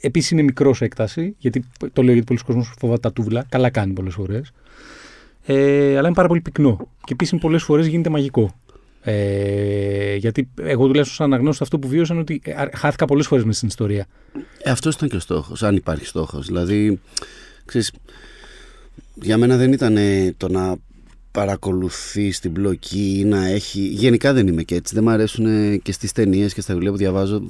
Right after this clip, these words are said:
Speaker 2: Βαριέμαι πάρα πολύ τα έξυπνα σενάρια, τις ανατροπές, τα,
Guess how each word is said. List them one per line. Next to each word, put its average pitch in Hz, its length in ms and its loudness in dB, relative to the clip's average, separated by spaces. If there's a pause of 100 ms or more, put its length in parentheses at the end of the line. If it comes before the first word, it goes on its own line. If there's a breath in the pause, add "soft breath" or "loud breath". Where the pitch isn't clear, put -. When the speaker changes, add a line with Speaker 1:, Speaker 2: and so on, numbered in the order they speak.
Speaker 2:
Βαριέμαι 110 680 0
πάρα 107 240 -2
πολύ 82 260 -2
τα 82 240 -4
έξυπνα 85 720 -4
σενάρια, 82 580 -4
τις - 140 -10
ανατροπές, 87 960 -4
τα, 82 400 -6